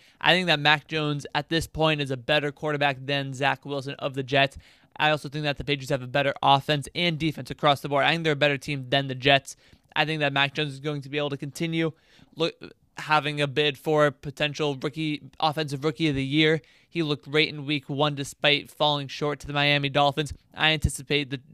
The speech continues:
Patriots coming out on top in this one pretty handily. I'm taking the Patriots. Then the next game, we have the Denver Broncos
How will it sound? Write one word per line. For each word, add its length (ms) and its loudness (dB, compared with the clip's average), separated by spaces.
Patriots 380 2
coming 260 0
out 100 4
on 60 0
top 220 0
in 80 -8
this 220 -2
one 180 2
pretty 240 0
handily. 480 2
I'm 140 4
taking 240 0
the 80 -4
Patriots. 420 -6
Then 180 0
the 60 0
next 280 -2
game, 180 -2
we 80 0
have 80 -2
the 80 -6
Denver 320 -2
Broncos 500 0